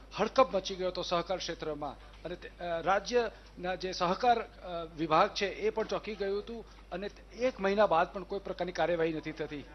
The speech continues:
આપણી સાથે ઈશુદાન ગઢવી છે, વીટીવીના એડિટર. ઈશુદાનભાઈ, અ, સહકાર ક્ષેત્રે મોટું કૌભાંડ વીટીવીએ એક મહિના પહેલા પ્રકાશિત કર્યું હતું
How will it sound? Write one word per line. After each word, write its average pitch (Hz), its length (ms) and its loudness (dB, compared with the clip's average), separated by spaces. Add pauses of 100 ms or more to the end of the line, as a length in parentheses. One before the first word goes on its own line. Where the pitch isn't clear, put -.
આપણી 156 180 -10
સાથે 165 220 -8
ઈશુદાન 175 320 0
ગઢવી 165 260 -2
છે, 190 100 -6
વીટીવીના 175 420 -4
એડિટર. 151 340 -4
ઈશુદાનભાઈ, 226 500 -2 (360)
અ, 180 280 0
સહકાર 196 380 6
ક્ષેત્રે 214 340 0
મોટું 202 260 0
કૌભાંડ 190 360 4
વીટીવીએ 175 440 -2
એક 160 120 -8
મહિના 156 180 0
પહેલા 160 160 -2
પ્રકાશિત 156 480 -2
કર્યું 131 240 -2
હતું 123 220 -8